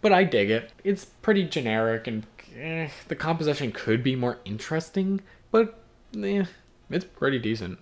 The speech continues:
I don't, I don't hate it at all. As for the inside, it's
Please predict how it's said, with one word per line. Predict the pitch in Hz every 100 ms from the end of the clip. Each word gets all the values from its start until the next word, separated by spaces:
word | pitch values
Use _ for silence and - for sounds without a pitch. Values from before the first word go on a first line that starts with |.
| -
I | 123
don't, | 135 127
I | 78
don't | 113
hate | 107
it | 120 117
at |
all. | 117 107 - - - -
As | 190 202
for | 190
the | 151
inside, | 151 147 147 151 147 - -
it's | - 175 185 180 170 - - -